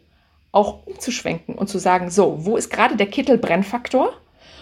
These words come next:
Und der Kittel, den haben wir erhoben bei all den Leuten, mit denen wir ohnehin im Gespräch waren. Und der Kittelbrennfaktor war natürlich jetzt Move to the Home Office.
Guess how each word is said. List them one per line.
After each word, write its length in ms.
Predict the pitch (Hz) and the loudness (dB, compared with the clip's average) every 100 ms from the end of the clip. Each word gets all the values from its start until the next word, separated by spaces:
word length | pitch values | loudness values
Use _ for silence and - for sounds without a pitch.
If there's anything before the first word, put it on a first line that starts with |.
| - | -6
Und 120 | - | -2
der 60 | 214 | 0
Kittel, 280 | 269 - 190 | 0 -2 4
den 240 | 208 214 | 4 6
haben 100 | 220 | 6
wir 120 | 202 | 4
erhoben 440 | - 185 208 214 349 | 4 4 4 4 -2
bei 80 | |
all 140 | - 196 | 0 2
den 140 | 214 | 4
Leuten, 320 | 196 180 196 | 4 2 4
mit 160 | 240 226 | 2 4
denen 140 | 208 | 2
wir 160 | 208 185 | 2 2
ohnehin 300 | 185 190 226 | 2 4 4
im 80 | 214 | 4
Gespräch 420 | 180 - 196 196 | 0 -2 -4 -2
waren. 160 | 214 269 | 0 0
Und 60 | |
der 100 | 233 | 0
Kittelbrennfaktor 840 | - 226 196 - 165 - 240 - 208 | -4 -6 -4 0 -2 -2 -2 2 4
war 140 | 202 | 4
natürlich 480 | 214 165 185 180 170 | 4 2 -2 -2 0
jetzt 240 | 190 196 | 0 0
Move 320 | 175 190 226 - | 2 4 4 -2
to 120 | 185 | -2
the 160 | 170 | 0
Home 220 | 170 196 214 | 2 0 2
Office. 400 | 233 294 339 | 0 -2 -6